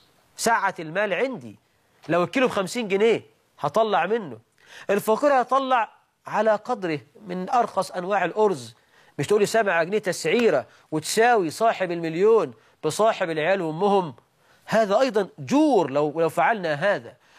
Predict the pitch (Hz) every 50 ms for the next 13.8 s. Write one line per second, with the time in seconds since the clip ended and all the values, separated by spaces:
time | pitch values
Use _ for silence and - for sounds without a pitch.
0 | - _ _ - 160 160 165 156 151 - 202 196 165 - - 160 151 151 156 165
1 | 160 143 123 139 135 147 151 139 127 131 123 117 117 117 113 107 - - _ _
2 | _ - 190 185 180 175 170 165 165 165 160 156 180 202 185 165 160 147 - 190
3 | 196 214 208 190 180 175 175 175 170 175 180 190 202 202 185 165 175 170 160 170
4 | 170 170 190 202 214 196 180 185 185 185 170 - 196 202 208 202 202 196 196 196
5 | 185 - 202 233 247 233 175 120 - - _ _ _ _ _ _ _ _ _ _
6 | _ _ _ _ _ _ - 151 147 143 - 175 175 180 175 - 165 160 - -
7 | 175 160 - - - - _ _ _ _ _ _ - - - - 165 170 175 180
8 | 180 185 185 185 185 190 190 190 190 175 160 147 - - 175 175 175 175 156 -
9 | 180 170 156 156 156 139 117 98 - _ _ _ _ _ _ _ _ - - 135
10 | 135 123 - - 165 175 190 196 190 180 185 190 185 - - 185 175 170 190 190
11 | 160 127 - - _ _ _ _ _ _ - - - 156 165 180 190 180 175 190
12 | 196 190 180 - 196 196 196 175 131 - - _ _ _ _ _ _ - - 180
13 | 185 196 196 180 190 196 190 175 151 190 190 180 214 214 185 143